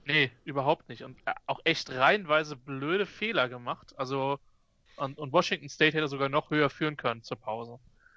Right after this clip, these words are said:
Ähm, Oregon hat es dann vor allen Dingen, wie gesagt, im letzten, im letzten Spielabschnitt entschieden. Ähm, ich habe aber eigentlich im Vorfeld gedacht, dass die das souveräner gewinnen. Und insofern muss ich sagen, gut, dass sie das Ding gewonnen haben.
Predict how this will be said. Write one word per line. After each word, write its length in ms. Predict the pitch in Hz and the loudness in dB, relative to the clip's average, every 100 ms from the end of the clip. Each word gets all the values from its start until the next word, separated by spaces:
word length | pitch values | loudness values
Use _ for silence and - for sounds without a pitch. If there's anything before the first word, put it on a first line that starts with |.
| _ _ _ - | _ _ _ -4
Ähm, 540 | 120 127 127 123 123 - - - - | 4 6 4 0 -12 -18 -14 -12 0
Oregon 380 | - 156 196 185 | 8 12 12 10
hat 160 | 156 156 | 0 -4
es 140 | 147 | -4
dann 260 | 147 139 139 _ _ _ _ _ | -4 -4 -8 _ _ _ _ _
vor 180 | 147 151 | 0 2
allen 80 | 180 | 2
Dingen, 220 | 160 110 - | 0 -12 -12
wie 100 | 151 | -8
gesagt, 240 | 143 127 | -6 -8
im 80 | 135 | -4
letzten, 420 | 156 - 139 131 | -6 -6 -16 -18
im 160 | - 131 | -18 -4
letzten 280 | 147 - | -4 -4
Spielabschnitt 520 | 139 175 196 196 196 175 | -10 0 0 0 -6 -6
entschieden. 540 | 151 - 185 185 208 _ _ _ _ _ _ - | -8 -10 -12 -14 -18 _ _ _ _ _ _ -4
Ähm, 220 | 131 127 | -4 -4
ich 140 | - 170 | 0 2
habe 160 | 175 | 4
aber 140 | 139 123 | 4 4
eigentlich 240 | 156 156 | 0 -4
im 80 | 131 | -12
Vorfeld 320 | 151 - 160 | -12 -8 -8
gedacht, 240 | 147 135 - | -6 -8 -8
dass 120 | - | -10
die 60 | |
das 140 | 139 120 | -8 -6
souveräner 420 | 131 127 135 127 | 0 4 4 2
gewinnen. 300 | 117 131 120 _ _ _ _ _ _ _ _ _ - | -4 -10 -12 _ _ _ _ _ _ _ _ _ -12
Und 180 | 147 | -6
insofern 420 | 139 131 151 185 151 | -4 0 2 2 0
muss 140 | 143 | -2
ich 60 | 139 | 2
sagen, 440 | 135 135 143 147 _ _ _ _ _ - - _ _ _ - | 6 6 4 -8 _ _ _ _ _ -20 -20 _ _ _ -8
gut, 240 | 156 185 | -6 4
dass 140 | 196 | 4
sie 80 | 180 | 4
das 140 | 156 - | -2 -2
Ding 140 | 170 | 0
gewonnen 380 | 151 135 175 185 | 4 4 2 0
haben. 200 | 214 | -4